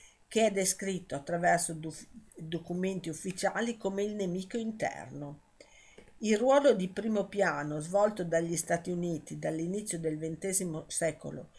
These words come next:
e con crescente intensità e sistematicità del, dal dopoguerra ai giorni nostri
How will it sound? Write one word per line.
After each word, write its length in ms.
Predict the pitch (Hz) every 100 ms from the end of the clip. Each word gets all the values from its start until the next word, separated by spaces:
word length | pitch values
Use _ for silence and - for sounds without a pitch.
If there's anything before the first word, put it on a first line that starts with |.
| - -
e 200 | - 185 185
con 240 | 196 185
crescente 600 | 175 175 170 208 214 214
intensità 840 | 165 151 170 170 180 175 185 165 -
e 120 | 156
sistematicità 1200 | 151 190 - 175 147 - 170 - 170 160 180 160
del, 260 | 147 147 151
dal 300 | 165 156 156
dopoguerra 640 | 160 156 160 160 175 156 151
ai 120 | 156
giorni 340 | 156 165 170
nostri 560 | 170 170 214 220 233